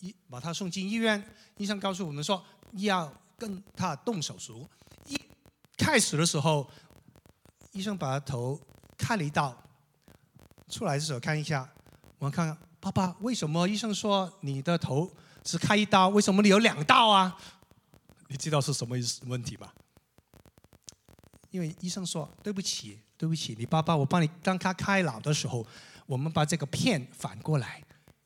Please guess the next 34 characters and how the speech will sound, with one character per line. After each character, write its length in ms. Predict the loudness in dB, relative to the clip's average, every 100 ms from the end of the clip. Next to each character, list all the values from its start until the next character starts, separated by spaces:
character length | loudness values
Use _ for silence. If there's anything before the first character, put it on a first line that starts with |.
| _ _ -20 -20
开 220 | 0 2 2
错 260 | 2 0
了。” 300 | 0 -10 -16 -20 -20 -20 _ _ -20 -20 -18
<laughs> 840 | -18 -18 -20 _ _ -20 _ _
结 120 | -2 0
果 80 |
开 160 | 6 8
了 100 | 10
两 220 | 8 6
刀， 280 | 6 6 6 -2 -18 _ -20 -16
开 160 | 6 8
了 100 | 10
两 180 | 6 6
刀 200 | 6 6
之 140 | 6
后， 220 | 2 2 2
最 240 | 4 4
后 260 | 4 2 4
他 340 | 2 0 -2
结 320 | -2 2 2
果 480 | 2 0 4 6 4 -6 -20 -20 -20 _ _ _ _
还 280 | -16 -2 0
没 460 | 2 2 0 -2 -10 _ _ _ _ _ _ _ -20 _ _ -20
成 280 | -14 -12 -12
来， 200 | -14 -16 -18 _ -20 _
结 160 | -10
果 340 | -8 -6 -6 -8 _ _ -20 _ _ -20 -20
第 100 | -10
三 260 | -6 -4 -4
刀， 180 | -4 -4 -8 _ _ _ _ _ -20 _ _ _
呃， 100 | -20 _ _ _ -20 _ _
医 80 | -4
生 160 | -4
说 260 | -2 -4